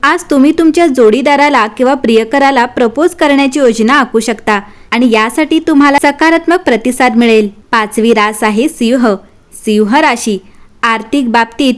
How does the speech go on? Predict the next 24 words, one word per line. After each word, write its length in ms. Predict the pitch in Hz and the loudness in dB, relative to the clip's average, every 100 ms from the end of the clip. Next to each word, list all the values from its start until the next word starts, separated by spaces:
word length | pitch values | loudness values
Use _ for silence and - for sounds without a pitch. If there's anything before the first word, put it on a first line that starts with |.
| - | 0
तुम्ही 220 | 247 247 | 2 4
आज 160 | 247 247 | 2 0
भाग्यवान 560 | 220 214 202 240 285 269 | -4 -4 -2 0 0 0
असाल. 300 | 214 220 190 - _ _ _ | -2 -2 -4 -6 _ _ _
विचारपूर्वक 760 | 220 269 262 349 381 359 330 339 - | -2 -2 2 0 2 2 2 0 0
केलेल्या 360 | 285 285 285 285 | 0 2 2 2
गुंतवणुकीतून 840 | 247 220 214 262 262 262 294 262 240 | 2 0 2 2 0 0 -2 0 0
चांगले 380 | 269 220 214 277 | 0 0 0 0
उत्पन्न 420 | 302 - 233 240 | -2 -2 -2 2
मिळेल. 320 | 247 220 196 190 - - - | 2 2 0 -2 -16 -20 -2
पैशाची 560 | 220 202 233 233 254 262 | 0 0 0 -2 -2 -4
आवक 340 | 214 196 240 247 | -4 -2 -2 0
वाढेल, 280 | 240 226 220 - - - | 2 2 -2 -12 -18 -2
पण 160 | 311 | 0
मानसिक 560 | 285 233 208 202 320 302 | 2 2 0 -2 -2 0
अशांतता 600 | 262 269 269 240 240 254 | -2 0 -2 0 0 2
राहील. 280 | 240 208 196 - - _ _ 254 | 2 0 -2 -6 -20 _ _ -6
अज्ञात 380 | 269 269 320 330 | -4 0 0 0
भीतीमुळे 500 | 285 277 285 285 277 | 0 0 0 2 2
मन 260 | 254 220 254 226 | 2 2 0 0
अस्वस्थ 480 | 214 220 254 254 | -2 -2 -6 -2
होईल. 340 | 247 220 208 - - - - | 0 0 -2 -10 -20 -20 -4
काही 340 | 262 247 269 | -2 0 0
लोकांमध्ये 680 | 240 220 240 247 247 226 262 | 2 2 0 0 2 2 0